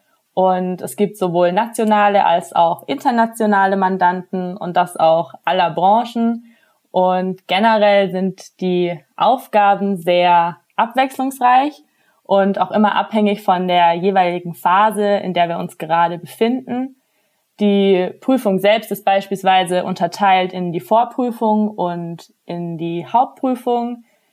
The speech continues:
Die Vorprüfung ist die Phase vor dem Bilanzstichtag und die Hauptprüfung ist dann die Phase nach dem Bilanzstichtag.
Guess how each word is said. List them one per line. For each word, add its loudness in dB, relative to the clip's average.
Die 0
Vorprüfung 0
ist -4
die -4
Phase 0
vor 0
dem -4
Bilanzstichtag 0
und -4
die -6
Hauptprüfung -2
ist -8
dann -6
die -6
Phase -2
nach -2
dem -6
Bilanzstichtag. -6